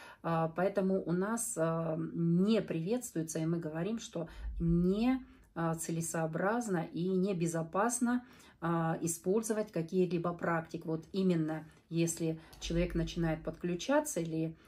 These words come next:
а, использовать какие-либо практики, вот он может как раз и нахватать всего чего угодно.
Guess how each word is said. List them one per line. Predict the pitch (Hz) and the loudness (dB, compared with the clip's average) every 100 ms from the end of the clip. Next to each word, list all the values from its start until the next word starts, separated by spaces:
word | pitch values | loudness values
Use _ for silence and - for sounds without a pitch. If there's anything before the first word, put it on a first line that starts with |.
| - _ | -20 _
а, | 165 165 170 | -2 -2 -2
использовать | 160 - - 262 240 175 165 | -4 -4 0 2 2 0 -2
какие-либо | 160 165 156 160 160 | -4 -2 -2 -2 -4
практики, | - 165 160 - 156 | -4 -4 -6 -10 -10
вот | 156 185 | -4 2
он | 240 180 | 4 4
может | 180 214 214 | 4 2 0
как | 165 156 | -2 -2
раз | 180 208 - | 0 0 -2
и | - 185 190 - - | -4 -2 -4 -8 -4
нахватать | 175 185 175 170 - 208 254 - - | 0 0 0 -4 2 2 2 -2 -12
всего | - 175 160 196 | -4 -2 0 0
чего | 208 160 156 180 190 - | 0 -4 -4 -4 -4 -8
угодно. | 180 180 170 156 - | -4 0 0 0 -6